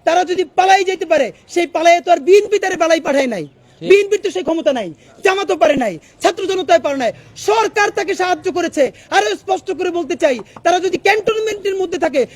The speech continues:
Speaker 1: তাহলে আর্মি তাদেরকে সাহায্য করেছে। তাহলে সেটা আপনাদের বলতে লজ্জা কোথায়? আপনারা তাদেরকে প্রকাশ করছেন না কেন? আপনারাই তাদেরকে পালিয়ে যেতে বাধ্য করেছেন। নাম্বার দুই, সব থেকে লজ্জাকর ব্যাপার, এখন আমরা কি জানি, ওবায়দুল কাদের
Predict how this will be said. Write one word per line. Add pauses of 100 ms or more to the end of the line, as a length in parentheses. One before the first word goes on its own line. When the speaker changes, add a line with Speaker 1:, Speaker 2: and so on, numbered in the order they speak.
Speaker 1:
তাহলে
আর্মি
তাদেরকে
সাহায্য
করেছে। (300)
তাহলে
সেটা
আপনাদের
বলতে
লজ্জা
কোথায়? (180)
আপনারা
তাদেরকে
প্রকাশ
করছেন
না
কেন? (260)
আপনারাই
তাদেরকে
পালিয়ে
যেতে
বাধ্য
করেছেন। (300)
নাম্বার
দুই, (600)
সব (140)
থেকে
লজ্জাকর
ব্যাপার, (280)
এখন
আমরা
কি
জানি, (280)
ওবায়দুল
কাদের